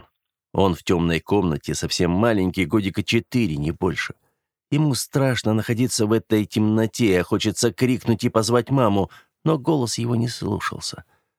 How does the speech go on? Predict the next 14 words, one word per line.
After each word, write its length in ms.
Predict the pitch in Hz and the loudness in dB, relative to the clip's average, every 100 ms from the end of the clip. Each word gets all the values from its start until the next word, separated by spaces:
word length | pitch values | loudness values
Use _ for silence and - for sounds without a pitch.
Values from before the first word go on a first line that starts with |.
| _ | _
Он 120 | 95 90 | -2 2
мог 280 | 107 104 | 2 0
только 380 | - 110 98 107 | 0 0 2 2
мысленно 600 | 101 113 98 - 82 92 | 2 0 -2 -2 0 0
кричать 440 | 87 104 98 131 107 | 0 -2 0 0 0
и 40 | |
звать 340 | 95 110 113 123 | 0 2 2 0
на 100 | 123 | 0
помощь. 400 | 120 90 92 - _ _ _ _ | 0 2 0 -4 _ _ _ _
Он 180 | 156 131 | -2 0
беззвучно 720 | 120 113 107 110 117 - 101 | 0 -2 0 -2 -2 0 0
хныкал 540 | 90 - 98 92 - 87 | -2 -2 -2 0 -2 -2
и 180 | - | -2
звал: 400 | 87 80 82 78 | -4 0 0 -2